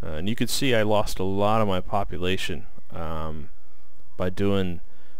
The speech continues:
see, I did some road construction or demolition, and did some over here too, and just got rid of a lot of stuff so I could have larger areas for these, uh, larger buildings like these.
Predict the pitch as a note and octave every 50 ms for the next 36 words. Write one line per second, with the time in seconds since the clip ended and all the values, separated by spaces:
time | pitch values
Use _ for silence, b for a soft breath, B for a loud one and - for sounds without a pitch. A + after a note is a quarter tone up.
0 | b b b - - F2 F2 F#2 F#2 F#2 - - - C#2+ A#1+ C2+ E2 G2 G#2+ G#2+
1 | G2 - - F#2+ F2+ - - - G#2+ G2+ G2+ - - - - G#2+ G2 G2 G2 G2
2 | G2 F#2+ F#2+ F#2+ F2+ D#2 C#2+ C#2+ D#2 - - - - - F#2+ F#2+ F#2 F#2 F#2 F#2
3 | F#2 F#2 - - - - F#2 F2+ F2+ F2+ F2+ F2 F2 F2 E2+ E2 D#2+ D2 C#2 C2+
4 | B1+ B1 - - - - - D#2+ - - - - F2+ F2 F2+ F2+ F2+ F2 F2 -
5 | - - - - A2 G#2 G2+ G2 G2 F2+ - - - G2 G2 F#2+ F#2 F2+ F#2 F#2
6 | F#2 F2+ F2+ F2 D#2+ D#2+ D#2 F2 F#2 - - - A2+ A#2 A2+ A2+ G#2+ G#2 G2 F#2+
7 | F2 E2+ E2+ E2 F2 E2+ - - - - - F2 E2+ E2+ - - - - - -
8 | b b b b b b b b b b b b b - - - F#2 F#2 F2+ -
9 | F2+ F2+ F#2 F2+ F2 - F2 E2+ E2+ E2+ F2+ F#2 F#2 F#2 F#2 F#2+ F2 E2+ D#2 C#2+
10 | E2 F2 F2 F2 E2+ E2 D#2+ D2+ D2 D2 - - - D#2 D2+ D2+ - D#2+ D#2 D2+
11 | D2+ - - - D2+ C2+ C2+ C2+ B1+ B1+ C#2+ D#2 F2 F#2+ F#2 F#2 - G2 F2+ -
12 | - G2+ G#2 G2 G2+ G2+ G2 - - - - - - F#2 F#2+ G#2 G#2+ - -